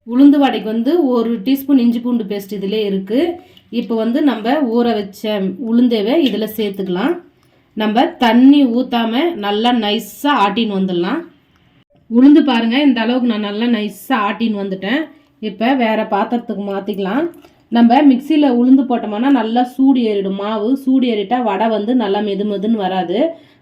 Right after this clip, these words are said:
அதனால நம்ம ஃப்ரிட்ஜில் வச்சோம்னா நல்லா சில்லுன்னு இருக்கும் பருப்பு. அப்போ நம்ம போட்டு ஆட்டினோம்னாக்கா மாவு சூடு ஏறாம சில்லுன்னே இருக்கும். வடை நல்லா வந்து புஸ்ஸுன்னு வரும். இப்போ இன்னொரு ரவுண்டு போட்டு எடுத்துக்கலாம். உளுந்து நல்லா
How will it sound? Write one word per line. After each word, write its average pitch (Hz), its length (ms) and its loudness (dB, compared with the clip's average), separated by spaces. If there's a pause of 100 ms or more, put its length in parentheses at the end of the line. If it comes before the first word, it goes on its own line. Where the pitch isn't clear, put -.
(160)
அதனால 247 460 2
நம்ம 226 220 0
ஃப்ரிட்ஜில் 254 400 2
வச்சோம்னா 233 460 0
நல்லா 220 140 -2 (120)
சில்லுன்னு 233 360 2
இருக்கும் 190 300 -8
பருப்பு. 196 340 -4 (600)
அப்போ 226 160 -2 (100)
நம்ம 220 280 0
போட்டு 262 260 2 (140)
ஆட்டினோம்னாக்கா 220 600 -2 (140)
மாவு 233 320 0
சூடு 233 300 -4
ஏறாம 202 280 -2 (120)
சில்லுன்னே 220 340 -2
இருக்கும். 214 320 0 (100)
வடை 214 220 2 (100)
நல்லா 214 300 -2
வந்து 214 200 -4 (120)
புஸ்ஸுன்னு 220 460 -4
வரும். 220 280 -2 (560)
இப்போ 233 160 -4
இன்னொரு 226 240 0
ரவுண்டு 254 300 4
போட்டு 214 260 -4
எடுத்துக்கலாம். 190 500 -4 (1600)
உளுந்து 277 320 8 (180)
நல்லா 254 260 0